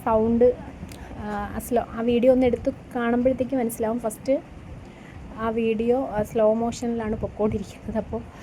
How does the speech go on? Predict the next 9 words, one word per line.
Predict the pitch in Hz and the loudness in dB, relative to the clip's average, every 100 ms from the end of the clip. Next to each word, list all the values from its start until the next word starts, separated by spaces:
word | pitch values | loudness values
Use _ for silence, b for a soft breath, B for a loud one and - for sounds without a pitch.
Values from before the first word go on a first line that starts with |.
| B B - 214 | B B -12 -8
ആ, | 208 202 208 - - | -6 -6 -8 -8 -4
ഭയങ്കര | 190 190 233 240 311 | -2 -2 -4 0 2
സ്ലോയിൽ | 294 302 240 247 247 | 4 6 8 6 2
പോയിട്ട് | 247 220 220 220 | 2 4 4 2
അതിൻ്റെ | 226 220 240 | -2 -2 -4
സൗണ്ട് | - 208 202 220 240 | -2 0 2 2 2
അതുപോലെ | 240 208 214 214 233 247 262 | 2 2 0 0 2 4 4
ഭയങ്കര | 226 190 196 214 233 | 4 2 0 -2 -2
നമുക്ക് | 220 208 | -2 -4